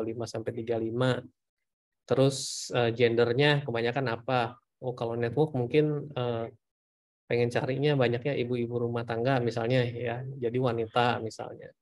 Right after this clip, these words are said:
Terus, eh, dari sisi relationship status ngefek nggak ya? Eh, mungkin ada produk-produk yang ngefek juga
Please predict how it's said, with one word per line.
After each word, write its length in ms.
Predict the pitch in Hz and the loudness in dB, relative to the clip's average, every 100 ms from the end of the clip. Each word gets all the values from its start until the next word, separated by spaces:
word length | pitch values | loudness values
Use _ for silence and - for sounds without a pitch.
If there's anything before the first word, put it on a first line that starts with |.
| _ _ _ _ _ - | _ _ _ _ _ -2
Terus, 640 | 120 127 127 127 - - - - 143 | 4 4 4 0 -8 -10 -14 -10 -2
eh, 560 | 120 117 117 113 113 117 127 _ _ _ - | 0 2 2 0 -2 -4 -12 _ _ _ -8
dari 640 | 127 113 117 117 117 113 | -4 -2 -2 -2 -4 -4
sisi 560 | 104 123 120 - 135 127 127 127 123 123 120 - _ _ _ _ _ - | -6 -6 -4 0 2 4 6 4 2 -2 -4 -10 _ _ _ _ _ -2
relationship 720 | 127 135 131 131 127 127 135 | 2 4 4 2 -2 -2 -4
status 460 | 127 120 160 156 131 | -2 0 2 2 0
ngefek 340 | 127 156 151 | -2 -4 -2
nggak 180 | 139 117 | 0 2
ya? 180 | 123 131 131 - _ _ _ - | 2 0 -6 -16 _ _ _ -2
Eh, 340 | 123 123 120 | 0 2 2
mungkin 340 | 120 131 127 139 | 2 2 4 4
ada 160 | 127 | 2
produk-produk 640 | 127 131 131 127 123 127 170 | 0 0 0 0 0 0 -2
yang 140 | 127 120 | -2 -4
ngefek 240 | 120 120 123 | -4 -4 -2
juga 240 | 156 120 | 0 0